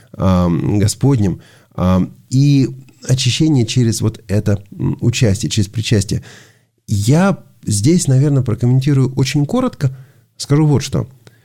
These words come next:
Евангельским христианам важно услышать, м, точку зрения православных. И вот этот акцент на причастии. Дело в том, что в евангельских церквях порою причастие проходит действительно как что-то второстепенное,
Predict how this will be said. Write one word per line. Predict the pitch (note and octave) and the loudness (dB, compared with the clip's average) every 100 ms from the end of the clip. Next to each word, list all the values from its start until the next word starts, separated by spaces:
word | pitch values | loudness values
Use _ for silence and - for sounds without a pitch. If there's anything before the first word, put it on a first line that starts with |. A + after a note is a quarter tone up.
| _ | _
Евангельским | A2 A#2 A3 B3 G3+ D3+ | 2 2 2 0 0 0
христианам | C3 C3 - A#2+ F3+ E2 | 0 0 0 0 2 0
важно | G2+ F#3+ F3+ | 0 0 0
услышать, | - A#2+ - A#3 A#3 - - - _ _ - | 0 -2 0 0 0 -2 -6 -20 _ _ -8
м, | C3 - | -6 -2
точку | D3 C3+ C3+ | 0 0 2
зрения | C#3+ C3 B2+ | 4 2 2
православных. | A#2+ C3 C3+ A2+ - - - _ _ _ | 0 0 0 -2 -2 -8 -16 _ _ _
И | E3+ | -2
вот | G3 | 0
этот | - | 0
акцент | G#2+ - D3+ G3 A#3 - _ _ _ _ | -4 -2 0 2 0 -4 _ _ _ _
на | F2 A#2+ | 2 2
причастии. | C3 C3+ - G#2 - C#3 - - - | 4 0 0 0 0 -6 -8 -16 -12
Дело | - C3 | -4 -2
в | |
том, | C3 | 0
что | D3 - F#2 | 0 0 -2
в | |
евангельских | - E2+ A#2+ C#3+ G#2+ - F#2+ | -2 0 2 2 0 -2 -4
церквях | - G2 - D#3 - - - _ _ - | -4 -2 0 0 -2 -12 -20 _ _ -6
порою | - A#2+ D3 F3+ C3+ | 0 2 4 4 2
причастие | - G2+ - D3 C3 A#2+ | 0 -2 0 0 0 -2
проходит | G2+ G#2+ C3 B2+ A2 - - | 0 0 0 0 -2 -8 -2
действительно | A#2 - C#3 A#2 G2+ | -2 0 0 0 0
как | G2 | -2
что-то | - G2+ | -2 -2
второстепенное, | F#2+ - G#2+ G#2 A2+ G#2+ G2 D#2 D2+ | -4 0 0 0 -2 0 0 0 -4